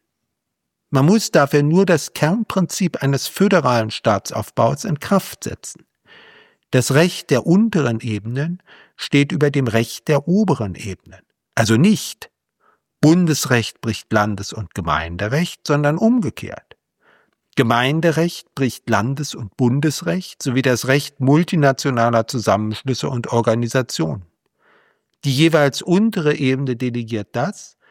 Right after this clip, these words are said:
was sie selbst nicht sinnvoll regeln kann, an jeweils höhere Ebenen, ohne dabei aber ihr Recht aufzugeben.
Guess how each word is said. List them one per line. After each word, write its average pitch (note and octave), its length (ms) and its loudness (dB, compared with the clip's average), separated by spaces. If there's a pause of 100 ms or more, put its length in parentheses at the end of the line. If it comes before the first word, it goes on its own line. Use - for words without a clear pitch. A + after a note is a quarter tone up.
(280)
was C3+ 180 2
sie D3 80 0
selbst D3 420 0
nicht C#3 180 -6
sinnvoll C#3 500 0
regeln C#3 500 0
kann, D#3+ 360 -6 (460)
an C3 160 2
jeweils C3 520 2
höhere F3+ 520 2
Ebenen, C#3 560 -6 (440)
ohne G3+ 460 0
dabei F3 400 -4
aber D3+ 220 -4
ihr C#3 240 -4
Recht - 400 -4
aufzugeben. - 720 -12